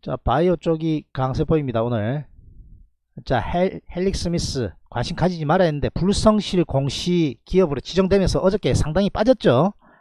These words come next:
의견 틀리지 않고 있습니다. 휴대폰 부품 비교적 강세. 반도체 소부장, 반도체 소부장이 확실히 좀 강세는 맞아.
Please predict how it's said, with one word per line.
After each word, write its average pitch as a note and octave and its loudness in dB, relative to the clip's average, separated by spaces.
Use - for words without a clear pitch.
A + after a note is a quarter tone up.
의견 D#3+ 2
틀리지 A3+ 4
않고 A3 0
있습니다. E3+ 0
휴대폰 D#3+ 4
부품 - -2
비교적 B2 -6
강세. G#2 -6
반도체 A2 -4
소부장, F#2+ -10
반도체 - -8
소부장이 B2+ -10
확실히 A2 -14
좀 G#2+ -16
강세는 A2 -10
맞아. G#2 -14